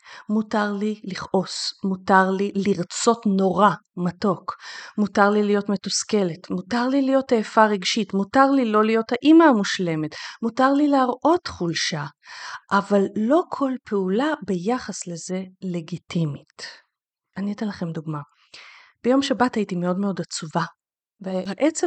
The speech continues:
הזה בא אליי בגלל משהו שנאמר לי, בזמן ששיחקתי עם הבן שלי באיזה משחק. והתגובה הראשונה שלי,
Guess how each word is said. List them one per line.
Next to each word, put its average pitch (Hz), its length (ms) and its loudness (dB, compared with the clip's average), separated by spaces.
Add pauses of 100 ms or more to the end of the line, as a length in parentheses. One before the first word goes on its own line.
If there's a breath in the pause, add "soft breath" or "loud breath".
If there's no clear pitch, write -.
הזה 185 220 -2
בא 214 180 2
אליי 226 340 2
בגלל 185 400 0
משהו 180 320 -4
שנאמר 156 680 -6
לי, 320 220 0
בזמן 202 360 2
ששיחקתי 302 600 -4
עם 220 120 -2
הבן 196 220 -4
שלי 170 220 -8
באיזה 160 280 -8
משחק. - 500 -12 (520)
והתגובה 202 720 0 (100)
הראשונה 233 420 2
שלי, 294 280 0